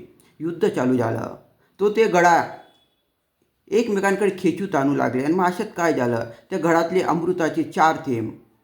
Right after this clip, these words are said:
पृथ्वीवर पडले. कुठं पडले ते? नाशिक, त्र्यंबकेश्वर येथे, उज्जैन, मध्य प्रदेश, हरिद्वार आणि प्रयागराज या ठिकाणी ते अमृताचे चार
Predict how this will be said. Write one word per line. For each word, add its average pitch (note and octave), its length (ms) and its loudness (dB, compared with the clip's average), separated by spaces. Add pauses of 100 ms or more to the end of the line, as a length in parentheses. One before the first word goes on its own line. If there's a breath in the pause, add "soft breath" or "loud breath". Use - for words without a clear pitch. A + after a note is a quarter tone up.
(720)
पृथ्वीवर E3+ 440 0
पडले. A#2 640 -6 (720)
कुठं G3 180 2
पडले D#3+ 300 2
ते? D3+ 120 -2
नाशिक, D#3+ 500 0
त्र्यंबकेश्वर D3+ 600 -2
येथे, C3 220 -4
उज्जैन, D3+ 640 0 (260 loud breath)
मध्य D3+ 240 0
प्रदेश, B2+ 480 -2 (140 loud breath)
हरिद्वार D#3 420 0
आणि F3+ 160 2
प्रयागराज B2 600 -2 (200 loud breath)
या G#3 120 2
ठिकाणी G#3 320 0
ते G3 100 0
अमृताचे D#3+ 500 0
चार D3+ 280 -2